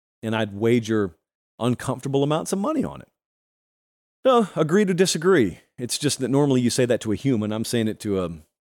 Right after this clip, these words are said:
to an inanimate object over here. Clemson is number sixteen. They did not fall hardly at all, uh, because the, you know, the post-game win expectancy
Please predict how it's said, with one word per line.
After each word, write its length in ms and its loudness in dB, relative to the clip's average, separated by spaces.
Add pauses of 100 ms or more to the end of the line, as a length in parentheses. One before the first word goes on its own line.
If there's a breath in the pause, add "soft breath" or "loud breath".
(140)
to 100 -8
an 120 -8
inanimate 400 -4
object 420 -4
over 140 -4
here. 160 -6
Clemson 420 0
is 120 0
number 260 2
sixteen. 600 0
They 120 4
did 120 4
not 200 0
fall 500 2 (140)
hardly 380 2
at 100 2
all, 420 2 (360)
uh, 80 0
because 420 2
the, 340 2 (440)
you 100 2
know, 100 4
the 220 -6
post-game 580 2
win 200 4
expectancy 840 -2